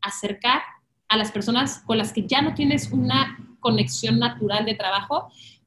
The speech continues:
pero que sabes que es bien rico tener esa, esa intera-, i-, interacción, ¿no? Y bueno, al final, eh, con,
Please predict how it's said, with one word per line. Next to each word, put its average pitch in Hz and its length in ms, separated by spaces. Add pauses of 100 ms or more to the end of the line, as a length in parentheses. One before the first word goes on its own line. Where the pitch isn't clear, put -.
(200)
pero 233 160
que 226 80
sabes 240 560
que 226 200
es 226 140
bien 233 320
rico 220 260
tener 196 260
esa, 190 300
esa 196 220
intera-, 190 440
i-, 196 260
interacción, 175 600
¿no? 196 240 (400)
Y 254 80
bueno, 226 320
al 220 260
final, 226 600
eh, 196 640
con, 208 240